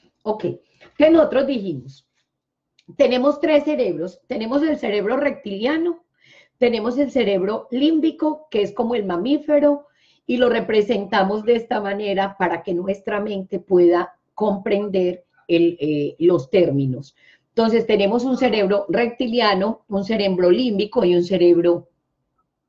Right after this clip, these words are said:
mental o un cerebro humano. Ayer dijimos, y a-, ¿y cómo aprendemos? Aprendemos por repetición. Estamos aprendiendo por repetición.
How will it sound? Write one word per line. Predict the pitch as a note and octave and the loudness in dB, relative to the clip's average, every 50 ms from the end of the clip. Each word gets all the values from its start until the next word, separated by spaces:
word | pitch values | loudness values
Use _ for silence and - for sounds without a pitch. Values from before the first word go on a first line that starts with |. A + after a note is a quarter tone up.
| _ - | _ -4
mental | E3+ F#3 G#3 G3+ F#3 F#3 F3 - - G#3+ A#3+ C4 C4+ - - | -2 0 0 0 0 -2 -2 0 0 2 2 2 0 -2 0
o | G3 F#3+ | 2 2
un | F3+ F3 E3 | 4 2 0
cerebro | D#3+ - F#3 F#3 E3+ F3+ F3 E3 D#3+ - - - - - | -2 -4 -2 0 2 2 2 2 2 -2 -4 -6 -4 -2
humano. | E3+ F3 F3 F3 E3+ D3 C#3 - _ _ _ _ _ _ _ _ _ _ _ _ - - _ _ _ _ _ _ _ _ | 0 0 0 0 -2 -4 -6 -10 _ _ _ _ _ _ _ _ _ _ _ _ -20 -20 _ _ _ _ _ _ _ _
Ayer | - B3 B3+ A3+ - C4+ C#4 B3 A3+ | 0 2 2 2 4 4 4 4 4
dijimos, | - C#4+ D#4 D4+ D#4 E4+ E4 C4+ A#3+ A#3 B3 C#4 C#4 - - _ _ - | 4 4 4 6 6 6 6 4 2 0 0 0 -2 -4 -8 _ _ -8
y | - A#3 | -4 -2
a-, | - A3 G#3+ A3 - | 0 0 -2 -2 -4
¿y | - B3 | -6 -6
cómo | - - C#4 B3 B3 D4+ | -2 0 2 2 2 2
aprendemos? | E4 - D#4 D4 C4 B3 A#3+ D#4+ D#4+ D4+ C#4+ A#3 A#3+ | 2 2 2 2 2 2 0 -2 0 0 -2 -2 -4
Aprendemos | A3 F#3+ A3 G#3 G3 F#3+ F#3+ F#3 F3+ E3+ - | -6 -8 -6 -6 -6 -6 -6 -6 -8 -8 -10
por | - - A#3+ G3+ F3 | -6 -6 -6 -4 -4
repetición. | F3+ F3 E3+ - F#3 F3 F3 - E3+ E3+ E3 - G#3 G3 F#3 D#3+ C3+ - | -6 -6 -4 -4 -6 -4 -2 -2 -4 -4 -4 -6 -6 -4 -4 -4 -4 -8
Estamos | - F#3 F3+ - - - F#3 A3+ B3 A#3+ | -10 -10 -6 -2 -2 -2 -2 -2 -2 -2
aprendiendo | B3+ A3 - - G3 F3+ E3+ E3 F3 F3+ G#3 B3+ C4 A#3 F#3+ F3+ E3+ E3+ F3+ G3 F#3+ - - | -4 -4 -4 -4 -4 -4 -2 -4 -4 -6 -4 -2 -2 0 0 -2 -2 -2 -4 -4 -4 -4 -2
por | - G3 | 0 2
repetición. | - F#3 D#3+ - F#3 E3+ E3+ - E3 E3+ - - G#3+ F#3 D#3+ C#3 | 2 0 0 0 -2 -2 0 -2 -4 -4 -2 0 0 0 0 0